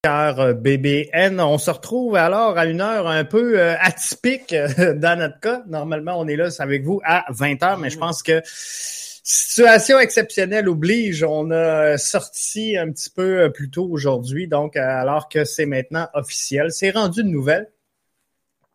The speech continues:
Speaker 1: Ce que, euh, plusieurs en-, en-, entrevoyaient comme étant u-, une rumeur,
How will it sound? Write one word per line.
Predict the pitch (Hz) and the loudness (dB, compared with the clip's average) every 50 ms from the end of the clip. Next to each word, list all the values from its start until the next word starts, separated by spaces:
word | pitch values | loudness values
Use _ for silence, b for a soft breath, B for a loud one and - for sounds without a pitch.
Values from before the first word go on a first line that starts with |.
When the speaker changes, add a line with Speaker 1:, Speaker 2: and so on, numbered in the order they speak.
| - - - | -16 -12 -8
Speaker 1:
Ce | - - - - | -6 -6 -2 2
que, | - 196 | 4 6
euh, | 202 208 208 190 165 160 151 | 6 6 6 6 6 4 4
plusieurs | 139 - 160 170 156 160 196 202 202 196 | 2 0 -2 -4 0 2 2 2 2 2
en-, | 170 165 160 165 165 | 0 -2 -4 -4 -4
en-, | 156 156 151 - 156 165 | -6 -8 -6 -6 -4 -4
entrevoyaient | 160 156 - 180 165 147 147 156 165 156 156 170 190 185 | -4 -2 2 2 2 2 2 2 2 2 2 0 -2 -2
comme | 180 165 151 143 | -2 -2 0 0
étant | 143 143 143 170 165 165 - 151 | -2 0 0 0 -2 0 -2 -2
u-, | 147 143 135 - | -2 -2 -2 -2
une | 139 135 135 135 | -2 -2 0 0
rumeur, | 127 120 131 147 160 156 151 147 165 190 208 220 226 220 196 B | -2 0 0 0 2 4 4 4 4 4 4 2 0 -4 -6 B